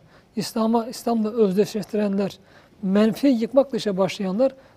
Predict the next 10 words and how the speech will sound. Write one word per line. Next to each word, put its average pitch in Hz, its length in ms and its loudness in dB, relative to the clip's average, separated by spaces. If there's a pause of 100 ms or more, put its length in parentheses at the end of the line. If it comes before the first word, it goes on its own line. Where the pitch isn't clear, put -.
(140)
aslında 220 420 2
o 262 80 2
karşı 220 400 -4
cephe - 220 -2
aldıkları 196 400 -2
şeyleri 208 320 -2
güçlendiriyorlar, 190 800 0 (340)
onlara 214 300 2
hizmet 175 300 -2
ediyorlar. 165 420 -6